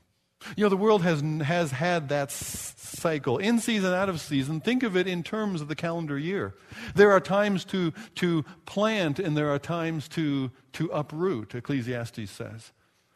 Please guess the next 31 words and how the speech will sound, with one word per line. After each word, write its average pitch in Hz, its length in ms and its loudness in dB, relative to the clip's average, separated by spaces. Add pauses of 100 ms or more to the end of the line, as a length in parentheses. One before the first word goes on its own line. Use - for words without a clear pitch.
(100)
There's 233 160 2
a - 20 4
time 196 340 2
for 247 120 -4
sowing, 185 400 0
there's 190 120 0
a 220 60 -4
time 170 380 -2
for 196 160 -2
reaping. 185 480 -4 (360)
There 247 220 8
is 233 140 4
in-season 240 680 4
time 220 340 2
and 214 100 2
there 226 140 2
is 220 160 0 (400)
out-of-season 147 880 -4
time. 104 460 -8 (1600)
And 175 120 2
normally, 196 480 6
we 175 180 0
expect - 560 -4
the 208 80 -4
results 180 480 -2
when 165 200 0
the, 165 140 -4
in 170 140 -4
the 190 140 -2
in-season 123 580 -2
time. 107 460 -6